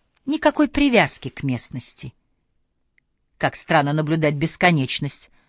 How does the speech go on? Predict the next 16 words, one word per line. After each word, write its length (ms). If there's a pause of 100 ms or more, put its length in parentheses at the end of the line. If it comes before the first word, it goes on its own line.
(300)
совершая 500
поворот 420
по 100
конечной 480
дуге, 380 (560)
ощущать 500
дыхание 460
вечности 560
именно 460
в 60
сезонных 540
переменах. 680 (1200)
Тот 160
мужчина 420
в 80
туалете 540